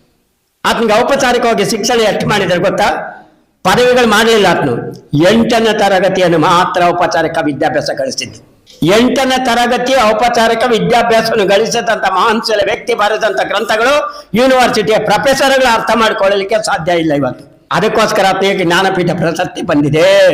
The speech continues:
ಅದಕ್ಕೋಸ್ಕರ ತಾವೆಲ್ಲ ಏನ್ ಮಾಡ್ಬೇಕು? ಸಾಹಿತ್ಯವನ್ನು ಅರಿತು ವರ್ತಿಸುವ, ಪದ ಪ್ರಾಬಲ್ಯವನ್ನು ಗಳಿಸುವ, ಪದಗಳನ್ನು ಬ-, ಪ್ರತಿನಿತ್ಯ ಅರಿಯುವ, ದಿನಕ್ಕೆ ಐದು ಪದಗಳನ್ನು ಎತ್ತು-, ಏ, ಬಹಳ ಅರ್ಥ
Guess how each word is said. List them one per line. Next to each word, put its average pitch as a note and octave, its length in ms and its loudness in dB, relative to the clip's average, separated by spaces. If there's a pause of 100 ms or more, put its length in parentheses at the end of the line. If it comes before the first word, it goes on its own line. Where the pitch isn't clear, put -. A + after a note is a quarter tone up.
(400)
ಅದಕ್ಕೋಸ್ಕರ F#3 560 0 (500)
ತಾವೆಲ್ಲ F#3 360 0
ಏನ್ G#3 260 2
ಮಾಡ್ಬೇಕು? F3+ 440 2 (400)
ಸಾಹಿತ್ಯವನ್ನು A#3+ 960 -2
ಅರಿತು B3+ 420 0
ವರ್ತಿಸುವ, E3 480 -2 (640)
ಪದ F#3 160 0 (100)
ಪ್ರಾಬಲ್ಯವನ್ನು B3+ 680 2
ಗಳಿಸುವ, G3+ 420 0 (500)
ಪದಗಳನ್ನು C4 920 2 (160)
ಬ-, F#3+ 220 2
ಪ್ರತಿನಿತ್ಯ B3+ 500 0
ಅರಿಯುವ, G#3 320 0 (500)
ದಿನಕ್ಕೆ C4 400 0 (140)
ಐದು C4+ 200 2
ಪದಗಳನ್ನು G3+ 960 2
ಎತ್ತು-, G3 380 -2
ಏ, G3 100 2
ಬಹಳ F3+ 260 2 (500)
ಅರ್ಥ F3 240 -4